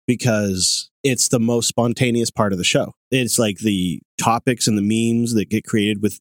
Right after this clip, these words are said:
between us and the community, or the themes. It's, like, just absolutely the most rewarding part for me. Especially, you gotta remember, I've been doing this for, like, you know, three kids'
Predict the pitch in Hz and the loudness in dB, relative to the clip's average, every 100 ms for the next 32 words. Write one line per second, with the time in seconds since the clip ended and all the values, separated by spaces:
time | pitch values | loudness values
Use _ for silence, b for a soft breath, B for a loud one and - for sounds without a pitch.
0 | - - 113 98 110 110 101 - 98 107 | -8 -2 0 2 0 0 -2 0 0 2
1 | 107 107 113 - 101 90 90 - 113 113 | 2 0 0 0 -2 -2 -2 0 0 0
2 | 120 - _ 120 - 131 104 - 127 - | -2 -4 _ -4 0 0 0 -2 -2 0
3 | 85 123 - 110 120 120 104 98 90 107 | 0 0 0 0 0 0 0 0 -2 -2
4 | 104 - 104 107 98 90 104 - 110 82 | -2 0 0 0 0 0 -2 0 -2 -2
5 | - - 220 226 196 151 147 143 127 127 | -4 -2 0 2 2 2 2 2 2 2
6 | 131 127 120 107 - 110 101 95 _ 120 | 2 2 0 0 0 2 2 -2 _ -2
7 | 101 87 - 135 117 - 110 98 - | 0 -2 0 -2 0 0 0 0 -4